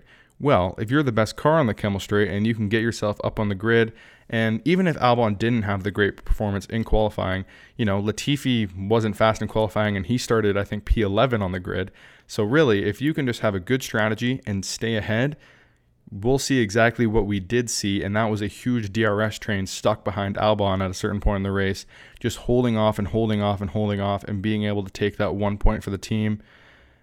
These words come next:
Um, but yeah, uh, just a great performance from Albon. You know, he kept his head,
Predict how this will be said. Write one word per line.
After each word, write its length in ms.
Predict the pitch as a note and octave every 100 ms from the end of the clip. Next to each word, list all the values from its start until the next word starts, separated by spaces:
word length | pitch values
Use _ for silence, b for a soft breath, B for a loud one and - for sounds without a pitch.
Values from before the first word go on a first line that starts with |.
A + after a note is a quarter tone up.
| b b -
Um, 560 | G#2+ G2+ G2 G2 F#2 - _ _ _
but 120 | G#2+
yeah, 320 | A2 G2+ F2+ E2 -
uh, 260 | A2 G2+ F#2+
just 180 | D3+ G#3
a 40 |
great 220 | G3 G3+
performance 340 | - - F3 E3
from 140 | C#3
Albon. 400 | A#2+ B2+ A2+ G2
You 60 | G2+
know, 100 | G#2
he 80 |
kept 240 | G#2 B2 -
his 140 | G#2+
head, 320 | - A2 A2+